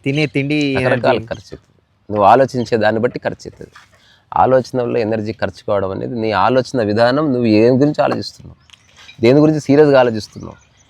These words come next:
Speaker 2: ఏది నీ ప్రాణం మీద పెట్టుకుని ఆలోచిస్తున్నావు.
Speaker 1: మ్మ్.
Speaker 2: ఇప్పుడు ఈ చెత్త ఎక్కడ పడేయాలి అన్న ఆలోచనకు పెద్ద శక్తి ఏం ఖర్చు కాదు.
Speaker 1: అవును.
Speaker 2: కానీ అట్లా కాకుండా నా కొడుకు భవిష్యత్తు ఎట్లా అంటే కొంచెం ఎక్కువ ఖర్చు అవుతుంది.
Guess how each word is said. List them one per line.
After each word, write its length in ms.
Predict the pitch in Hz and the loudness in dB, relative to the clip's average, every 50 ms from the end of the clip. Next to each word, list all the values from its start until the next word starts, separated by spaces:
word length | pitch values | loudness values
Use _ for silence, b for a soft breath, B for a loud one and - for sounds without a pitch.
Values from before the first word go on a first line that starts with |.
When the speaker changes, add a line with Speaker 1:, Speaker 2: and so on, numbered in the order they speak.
| _ _ - 110 | _ _ 2 2
Speaker 2:
ఏది 160 | 127 139 143 | 4 4 4
నీ 100 | 143 135 | 2 0
ప్రాణం 320 | 110 - 110 117 131 143 | 2 2 2 4 4 4
మీద 140 | 147 143 139 | 2 2 2
పెట్టుకుని 320 | 131 117 120 - 127 117 | 0 0 -2 -4 -6 -6
ఆలోచిస్తున్నావు. 880 | 107 107 107 98 95 - - - - 82 80 - _ _ _ _ _ - | -6 -6 -6 -8 -10 -12 -18 -20 -20 -20 -20 -20 _ _ _ _ _ -14
Speaker 1:
మ్మ్. 320 | 127 123 120 117 117 113 110 | -12 -12 -12 -12 -12 -14 -10
Speaker 2:
ఇప్పుడు 280 | 110 113 120 123 110 - _ _ _ _ - | -6 -2 -2 -2 -2 -4 _ _ _ _ -10
ఈ 40 | 131 | -10
చెత్త 300 | 120 - 123 117 - - | -6 -4 -6 -4 -4 -6
ఎక్కడ 180 | 143 - 139 | -4 -2 -2
పడేయాలి 480 | 139 135 127 123 123 120 117 117 113 - - | 0 0 2 2 2 2 2 0 -4 -8 -6
అన్న 140 | 135 127 120 | -4 -2 0
ఆలోచనకు 460 | 117 127 139 135 123 - - 143 131 | 2 2 2 2 2 0 -4 -6 -4
పెద్ద 240 | 123 131 120 120 120 | -4 -4 -2 -2 0
శక్తి 280 | 110 123 110 - - 139 | -2 -2 -4 -2 -4 -4
ఏం 80 | 123 | -2
ఖర్చు 300 | 107 123 113 - - 107 | -2 -4 -6 -4 -8 -8
కాదు. 420 | 90 76 - - _ _ - - 117 | -8 -10 -12 -16 _ _ -16 -12 -12
Speaker 1:
అవును. 160 | 113 107 - _ _ _ _ _ _ _ _ _ _ _ | -12 -12 -14 _ _ _ _ _ _ _ _ _ _ _
Speaker 2:
కానీ 120 | 113 113 107 | -4 -2 -2
అట్లా 140 | 98 104 104 | 0 0 0
కాకుండా 400 | 101 104 101 - 104 101 92 b b b b b b _ - | 0 0 -2 -4 -8 -10 -10 b b b b b b _ -6
నా 100 | 113 113 | -4 -4
కొడుకు 300 | 104 - 110 117 120 139 | -2 -2 -2 -2 -2 -2
భవిష్యత్తు 420 | 117 113 110 107 - 120 113 - | -4 -4 -4 -4 -8 -10 -10 -10
ఎట్లా 280 | 101 - - - - - - | -12 -8 -6 -8 -8 -8 -8
అంటే 180 | 120 120 127 139 | -8 -8 -6 -4
కొంచెం 220 | - 123 107 107 | -4 -2 -2 -2
ఎక్కువ 180 | 98 - 123 104 | -2 -4 -6 -6
ఖర్చు 260 | - 87 85 - 80 | -6 -8 -8 -10 -14
అవుతుంది. 240 | 73 - - - | -14 -14 -18 -20